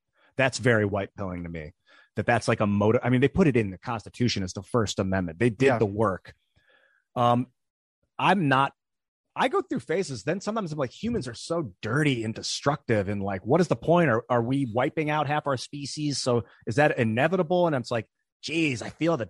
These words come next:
Speaker 1: darkness, like, creeping in." Uh, I mean, I don't wanna, I try not to get too dark on interviews and online because it is so dark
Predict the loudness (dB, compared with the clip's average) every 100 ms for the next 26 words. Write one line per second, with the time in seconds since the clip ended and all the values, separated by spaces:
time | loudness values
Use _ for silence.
0 | -4 -4 -4 -8 -12 -8 -8 -8 -12 _
1 | -2 0 2 2 4 4 4 2 -2 -8
2 | _ _ 0 4 6 6 4 0 -2 _
3 | -4 0 0 0 -4 -10 -10 -2 0 -2
4 | -2 0 0 0 -10 _ _ -2 -2 -2
5 | -2 -2 0 0 0 0 -2 -2 -2 -4
6 | -4 -4 -4 -6 -6 -8 -12 -12 -8 0
7 | 4 4 2 -4 -6 -8 -10